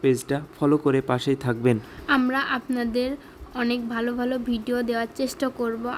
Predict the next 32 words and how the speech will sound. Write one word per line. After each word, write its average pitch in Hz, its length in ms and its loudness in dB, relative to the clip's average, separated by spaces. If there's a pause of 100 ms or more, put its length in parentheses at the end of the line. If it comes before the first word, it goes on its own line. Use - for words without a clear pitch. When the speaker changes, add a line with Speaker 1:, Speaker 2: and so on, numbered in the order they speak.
Speaker 2:
আর 240 220 2
এই 254 260 -4
অনুষ্ঠানে 240 600 -2
আপনারা 233 540 -2
দেখতে 233 360 -2
পাচ্ছেন 240 460 -4
আমাদের 233 500 -4
দাদি, 226 320 -2
দাদা, 226 400 -4 (380)
চাচারা 240 540 0
কত 247 280 -2
খুশি। 226 280 -8 (540)
Speaker 1:
তাদের 180 300 8
আনন্দ 160 380 6
দেখে 147 260 2
আমাদের 139 360 2
অনেক 127 260 0
ভালো 127 240 -2
লাগলো। 120 340 4
আর 156 140 2
একটা 165 260 -2
কথা, 123 460 0
এই 165 220 6
বছরের 147 420 2
ঈদটা 135 320 0
আমার 131 320 0
জন্য 127 320 0
অনেক 135 220 0 (120)
ভালো 135 320 2
একটা 135 400 2
ঈদ 139 180 0
হয়েছে। 135 440 2